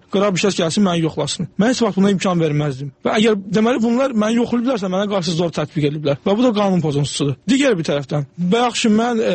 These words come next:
narkobizneslə məşğul oluramsa, bəs niyə məni o maddə ilə məni, e, təslim etmirsiniz polisə?" Elədilər,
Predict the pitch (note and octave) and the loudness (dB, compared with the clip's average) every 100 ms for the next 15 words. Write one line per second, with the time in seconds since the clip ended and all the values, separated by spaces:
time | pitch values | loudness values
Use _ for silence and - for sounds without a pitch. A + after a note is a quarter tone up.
0 | E3+ F#3+ G3 G#3+ G3+ F#3+ F3+ F3+ F3 E3 | 0 0 0 0 0 0 0 0 0 -2
1 | F#3+ E3+ D#3+ D#3+ F3 F#3 G#3 G#3+ G#3 A3+ | -4 -2 -2 -2 0 0 0 2 2 2
2 | G#3 G#3 G3 G#3+ F#3 F3+ D#3+ F3 E3+ D#3+ | 0 0 0 0 2 2 0 0 0 0
3 | D#3 E3+ E3+ - _ - D#3 D3+ E3+ G3 | -2 -2 -4 -8 _ -4 -4 -2 -2 0
4 | F3 E3+ C#3+ D#3 - D#3 C3+ C#3 - - | 0 0 -6 -6 -2 -2 -2 -6 -10 -6
5 | G#3 A3 B3 G3+ E3+ | 0 2 2 0 -2